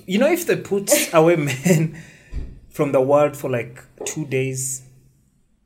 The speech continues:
Speaker 2: You think things would go left?
Speaker 1: Yeah, they would go left 'cause men build the houses, they carry the rubbish, they do what they do. There's so much
Speaker 2: I
Speaker 1: hard
Speaker 2: agree.
Speaker 1: stuff
Speaker 2: I,
Speaker 1: around,
Speaker 2: I
Speaker 1: around
Speaker 2: think
Speaker 1: the day-to-day movement that
Speaker 2: Yeah.
Speaker 1: is just built for
Speaker 2: I think
Speaker 1: Must-,
Speaker 2: that
Speaker 1: yeah.
Speaker 2: men and women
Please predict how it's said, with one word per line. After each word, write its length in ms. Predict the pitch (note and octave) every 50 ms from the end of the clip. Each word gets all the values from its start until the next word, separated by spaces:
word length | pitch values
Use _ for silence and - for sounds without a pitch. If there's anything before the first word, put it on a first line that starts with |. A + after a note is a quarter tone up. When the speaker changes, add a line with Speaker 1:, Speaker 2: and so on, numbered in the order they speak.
| _ _
Speaker 2:
You 100 | - G#3 F#3+
think 220 | G#3+ G3+ F#3 F#3+
things 220 | - G3+ G3 F#3+ F#3+
would 140 | F#3+ F#3+ F#3+
go 100 | F#3+ F#3
left? 420 | F#3 F#3+ - - - _ _ _ _ _ -
Speaker 1:
Yeah, 120 | D3 B2+
they 100 | B2+ C#3
would 180 | B2+ B2 B2 -
go 100 | - B2
left 280 | B2 B2 B2 - -
'cause 180 | - B2+ A2+ -
men 340 | C3 C3 B2+ B2 B2 A#2+ A2
build 240 | G#2+ A#2 A#2+ A#2+ A#2
the 100 | A#2 A2+
houses, 360 | A2+ A#2 A2+ A2+ A2+ A2+ A2+
they 100 | A#2 A#2+
carry 280 | A#2 - - A#2+ A2+ A2
the 120 | G#2+ A2+ A2
rubbish, 340 | A#2 A2+ G#2 G#2+ A#2+ - -
they 80 | A#2
do 220 | G#2 G#2 - B2 A#2
what 260 | A2 A2 G#2+ G#2 -
they 80 | - G#2+
do. 160 | G#2 A#2+ A#2+ - - - -
There's 140 | D3 B2+ -
so 160 | - E3+ E3+
much 160 | E3+ D3 -
Speaker 2:
I 60 | A3+ B3+
Speaker 1:
hard 120 | C#4+ D4+
Speaker 2:
agree. 120 | - C#4
Speaker 1:
stuff 280 | C4 - - - - - - -
Speaker 2:
I, 40 | -
Speaker 1:
around, 560 | A#2+ A#2 B2 B2 A#2 A#2 A2+ A#2+ A2+ - - - - -
Speaker 2:
I 320 | E3+ B3 B3+ C4+ C#4+ C#4+
Speaker 1:
around 380 | C#3 C3 C#3 C3+ C3 C3 C3 B2+
Speaker 2:
think 100 | C3 C3
Speaker 1:
the 60 | B2+ A2+
day-to-day 420 | G#2 B2+ B2 B2 - A#2 A#2+ A2+
movement 380 | G#2+ A2 A2 G2+ G2+ G#2 G2 F#2+
that 340 | G#2 G2+ - _ - - - -
Speaker 2:
Yeah. 340 | A3 G#3+ G3+ F#3+ F#3+ G3 G3 G#3
Speaker 1:
is 200 | B2+ A#2 G2+ -
just 240 | B2 B2 - - -
built 220 | A2+ A#2 A#2 A2+ -
for 300 | - - A#2+ A2 - - - _ _ _ _ _ _ _ - - - _ _ _ _ _ _ _ _ _ _ _ _
Speaker 2:
I 180 | - - D3+ F3
think 160 | - - -
Speaker 1:
Must-, 120 | - - -
Speaker 2:
that 220 | G#3 - - -
Speaker 1:
yeah. 80 | G#3 A3 G#3+
Speaker 2:
men 400 | G3+ G3 F#3+ G3 G3 G3+ A3+ A#3
and 240 | - F#3+ G3 G3 G3
women 420 | F#3+ F#3+ F#3+ F#3+ F#3+ F#3+ G3+ G3+